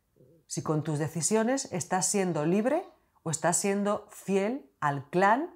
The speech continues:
de una forma inconsciente con algo que no te hace feliz. No sé por qué ha sonado el timbre. Son cosas que suelen pasar <laughs> cuando hablas del árbol genealógico.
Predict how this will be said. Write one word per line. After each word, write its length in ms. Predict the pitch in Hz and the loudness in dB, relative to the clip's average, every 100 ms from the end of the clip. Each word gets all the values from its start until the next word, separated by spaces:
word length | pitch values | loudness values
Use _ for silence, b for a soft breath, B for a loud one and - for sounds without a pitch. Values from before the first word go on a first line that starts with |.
| _ _ _ _ _ _ _ _ _ _ _ _ _ _ _ _ _ - | _ _ _ _ _ _ _ _ _ _ _ _ _ _ _ _ _ 0
de 100 | 165 | 2
una 160 | 180 | 2
forma 300 | 180 190 185 | 2 0 0
inconsciente 720 | 175 170 170 - 208 208 - | 0 0 -2 -2 -2 -2 -4
con 220 | - 170 165 | 0 2 4
algo 320 | 170 196 196 | 4 2 -2
que 120 | 175 | -4
no 200 | 160 170 | -2 -4
te 100 | 147 | -4
hace 160 | 147 156 | -6 -6
feliz. 300 | 180 214 202 | -4 -4 -4
No 120 | 151 | -4
sé 100 | 147 | -6
por 160 | 139 | -8
qué 80 | 139 | -8
ha 20 | |
sonado 240 | 131 143 131 | -8 -6 -6
el 120 | 135 | -4
timbre. 380 | 185 180 175 - _ b b b b - | -4 -4 -4 -10 _ b b b b -10
Son 140 | 143 | -8
cosas 240 | 139 143 - | -6 -8 -10
que 80 | |
suelen 240 | 147 143 135 | -8 -6 -6
pasar 260 | 147 156 151 - | -6 -6 -6 -10
<laughs> 80 | |
cuando 320 | - - 135 - | -16 -14 -12 -10
hablas 380 | 131 - 147 143 | -8 -6 -6 -2
del 100 | 143 | 2
árbol 300 | 139 139 143 | 2 2 -4
genealógico. 760 | - 143 143 170 180 - 220 | -4 -2 0 0 -4 -8 -10